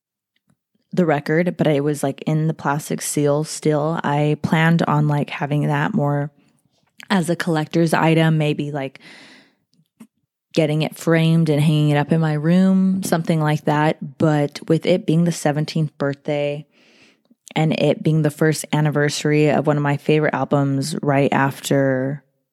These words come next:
M F Doom, um, you know, <sighs> carried on. Wow, I got sad. I got really sad right now. There's, like,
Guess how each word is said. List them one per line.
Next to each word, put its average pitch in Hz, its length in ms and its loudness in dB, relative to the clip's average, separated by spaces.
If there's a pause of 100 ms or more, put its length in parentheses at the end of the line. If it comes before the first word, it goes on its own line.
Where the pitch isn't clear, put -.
(160)
M 151 140 2
F 147 220 0
Doom, 139 480 0 (480)
um, 131 440 -6 (840)
you 156 120 -2
know, 135 240 -2 (1400)
<sighs> - 600 -12
carried 185 400 2
on. 170 440 2 (960)
Wow, 190 160 2
I 190 100 2
got 185 180 0
sad. 139 440 0
I 143 80 0
got 151 280 2
really 147 220 0
sad 151 220 -2
right 147 120 -2
now. 151 200 0
There's, 143 320 -2
like, 135 280 -2